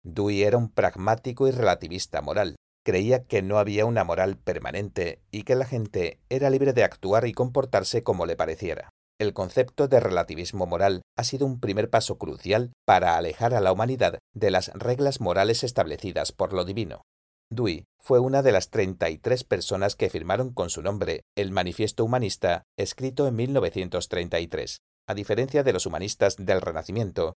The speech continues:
el humanismo del siglo veinte tiene, en esencia, sus raíces en el ateísmo. Basado en conceptos modernos como el materialismo y la teoría de la evolución,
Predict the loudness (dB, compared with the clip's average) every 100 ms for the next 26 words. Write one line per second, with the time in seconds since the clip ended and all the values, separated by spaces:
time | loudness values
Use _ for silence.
0 | _ -2 0 -2 -4 -2 -2 0 -2 -2
1 | 0 0 0 -4 -4 0 2 0 -4 -6
2 | -4 -2 -4 -2 0 0 0 _ -12 -6
3 | -6 -4 -2 0 0 0 2 0 -2 0
4 | 0 -2 -6 -14 -18 -6 -2 0 0 0
5 | -2 -4 2 2 2 -2 -4 -4 0 0
6 | -2 -6 -6 -4 -4 -4 -6 -6 -6 -6
7 | -6 -4 -2 0 -2 -4 -2 0 0 0
8 | 0 -2 -8 -8 -6 -8